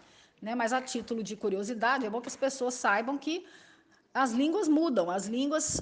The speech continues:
é, se alteram com o decorrer do tempo, né? A gente não fala, a me-, a língua não é a mesma, é, por milhares e milhares de tempo, né? Se, aliás, se a língua não mudasse,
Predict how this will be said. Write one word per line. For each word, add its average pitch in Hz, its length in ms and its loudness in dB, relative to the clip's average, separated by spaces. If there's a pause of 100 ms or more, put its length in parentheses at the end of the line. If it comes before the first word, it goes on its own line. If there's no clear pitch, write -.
(160)
é, 226 160 -2
se - 180 -2
alteram 269 440 0
com 294 60 -2
o - 20 -2
decorrer 277 300 -2
do 302 100 -4
tempo, 233 420 -8
né? 233 220 -4
A 220 80 -2
gente 233 260 -8
não 277 220 -4
fala, 247 580 4
a 240 100 -4
me-, 208 240 -2
a 208 120 -4
língua 233 340 -2
não 277 160 2
é 254 80 2
a 247 80 2
mesma, 226 560 -2 (720)
é, 240 760 4
por 262 260 0
milhares 240 420 4
e - 20 2
milhares 233 340 2
de 254 60 -6
tempo, 214 320 -8
né? 233 160 -4
Se, - 140 -4
aliás, 240 240 -2
se - 100 -2
a 277 60 6
língua 240 220 -2
não 240 60 -2
mudasse, 247 720 0